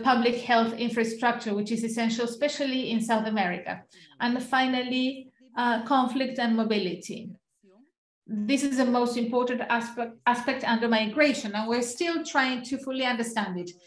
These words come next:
Even seven years later, we're trying to really, uh, find a, a good indicator. And what do we focus on regarding impact?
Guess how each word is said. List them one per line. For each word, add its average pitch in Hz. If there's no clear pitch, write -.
Even 330
seven 370
years 226
later, 220
we're 226
trying 269
to 254
really, 277
uh, 240
find 269
a, 226
a 226
good 254
indicator. 208
And 269
what 330
do 320
we 285
focus 226
on 202
regarding 202
impact? 185